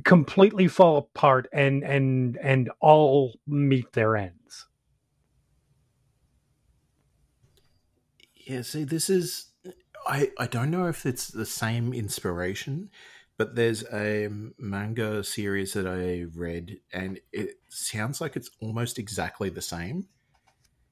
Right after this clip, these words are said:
Speaker 2: But I,
Speaker 1: Okay.
Speaker 2: I have no idea if it's like they've just managed to, uh, you know, adhere to the same sort of stories, or if it was, like, a
Speaker 1: Right.
Speaker 2: direct inspiration. Uh,
Speaker 1: Right.
Speaker 2: Sh-, uh, Shi ni Aruki,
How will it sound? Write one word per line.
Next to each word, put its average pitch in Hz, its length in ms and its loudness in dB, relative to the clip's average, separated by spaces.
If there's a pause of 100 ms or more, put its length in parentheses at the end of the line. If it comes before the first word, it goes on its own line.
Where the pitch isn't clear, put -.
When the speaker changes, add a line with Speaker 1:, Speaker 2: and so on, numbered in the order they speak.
(340)
Speaker 2:
But 113 160 4
I, 143 120 10
Speaker 1:
Okay. 131 260 8
Speaker 2:
I 113 60 4
have 107 200 2
no 107 300 -4
idea 104 300 -2
if 95 160 -6
it's - 200 -10
like 92 220 -6
they've 95 200 -4
just - 580 -6 (100)
managed 101 520 -2
to, 98 420 -4 (840)
uh, 104 100 0 (360)
you 107 100 -6
know, 92 440 -2
adhere 104 400 -4
to 98 120 -8
the 92 100 -6
same 92 280 -4
sort 92 180 -4
of 87 100 -8
stories, 98 600 -2
or 98 300 -4
if - 180 -6
it 107 100 -6
was, 92 220 -4
like, 139 320 8
a 113 40 0
Speaker 1:
Right. 113 100 -6 (120)
Speaker 2:
direct 87 320 -6
inspiration. 95 840 -6 (580)
Uh, 95 160 2
Speaker 1:
Right. 120 300 10
Speaker 2:
Sh-, - 300 -6
uh, 101 280 0
Shi 131 600 -2
ni 120 400 0
Aruki, 101 720 -6